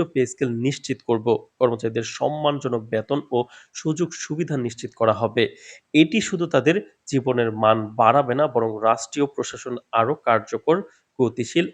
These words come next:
ও দুর্নীতিমুক্ত হবে। আমাদের লক্ষ্য কর্মচারীদের অবহেলা নয়, বরং তাদের অবদানকে যথাযথ মূল্যায়ন করা। তো দর্শক, সমাবেশে তারেক রহমান আরও বলেন, সরকারকে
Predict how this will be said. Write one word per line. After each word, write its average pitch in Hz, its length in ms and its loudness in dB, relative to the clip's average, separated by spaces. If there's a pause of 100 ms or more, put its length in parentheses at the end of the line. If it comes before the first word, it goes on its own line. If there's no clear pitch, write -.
ও 123 60 -2 (200)
দুর্নীতিমুক্ত 131 720 -4
হবে। 110 300 2 (420)
আমাদের 110 380 2
লক্ষ্য 123 380 2
কর্মচারীদের 110 540 0 (160)
অবহেলা 139 520 2
নয়, 113 260 6 (400)
বরং 123 140 4 (100)
তাদের 113 300 4 (380)
অবদানকে 123 540 2 (160)
যথাযথ 113 560 -2 (180)
মূল্যায়ন 113 500 2
করা। 113 260 8 (380)
তো - 100 -6
দর্শক, 180 320 2
সমাবেশে 139 580 0 (340)
তারেক 160 320 4
রহমান 160 320 0 (180)
আরও 123 220 4
বলেন, 113 300 2 (360)
সরকারকে 170 600 0